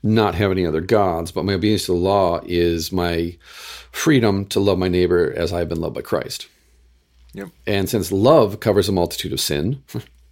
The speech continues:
Speaker 1: <laughs> that cross that you take up, that yoke you take upon, that's laid upon us, well, that's the uncomfortable pinch of Jesus's yoke is love covers a multitude of sin. It doesn't expose it.
Speaker 2: Yeah.
Speaker 1: It doesn't make, it, again,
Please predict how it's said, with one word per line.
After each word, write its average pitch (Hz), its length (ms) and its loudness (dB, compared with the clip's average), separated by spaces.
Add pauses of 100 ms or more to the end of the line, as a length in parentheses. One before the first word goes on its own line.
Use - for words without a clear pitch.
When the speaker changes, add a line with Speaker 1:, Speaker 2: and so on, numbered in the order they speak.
Speaker 1:
<laughs> - 520 -20
that 101 220 2
cross 131 440 4
that 80 120 -2
you 101 100 -2
take 90 260 2
up, 92 200 0
that 95 220 2
yoke 104 320 2
you 101 60 -4
take 87 220 0
upon, 85 260 -4
that's - 180 -2
laid 107 160 4
upon 80 300 -2
us, 82 240 -6 (560)
well, 107 380 2 (120)
that's 104 260 2
the 95 100 -2
uncomfortable 92 480 0
pinch 80 420 -6
of 87 160 -4
Jesus's 85 500 -4
yoke 90 280 0
is 85 340 -2 (560)
love 117 280 2
covers 107 260 2
a 117 40 -4
multitude 101 400 -2
of 82 100 2
sin. 104 200 0
It 85 100 -2
doesn't 95 220 0
expose 80 440 -2
it. - 240 -10 (200)
Speaker 2:
Yeah. 92 120 -12 (800)
Speaker 1:
It 107 120 0
doesn't 110 240 0
make, 98 260 -2
it, - 460 -2
again, 139 280 2